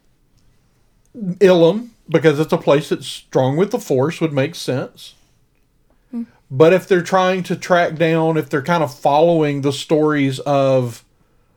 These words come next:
Speaker 1: a Jedi, maybe Luke Skywalker, that could lead them to Hoth, right?
Speaker 2: Mm-hmm.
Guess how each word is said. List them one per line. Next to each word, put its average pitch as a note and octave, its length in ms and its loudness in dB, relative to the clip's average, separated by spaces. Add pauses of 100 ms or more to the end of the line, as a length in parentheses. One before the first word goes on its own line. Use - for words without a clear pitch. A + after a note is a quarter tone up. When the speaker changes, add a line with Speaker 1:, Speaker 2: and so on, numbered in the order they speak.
(1120)
Speaker 1:
a E3 60 2
Jedi, C#3+ 680 0
maybe C3 280 -2
Luke B2+ 220 -2
Skywalker, C3+ 880 -2
that G#3+ 200 -4
could B3+ 200 -4
lead A2+ 220 -4
them F#2 160 -12
to F#2+ 60 -14
Hoth, - 380 -14
right? A#2 400 -8
Speaker 2:
Mm-hmm. C4 400 -10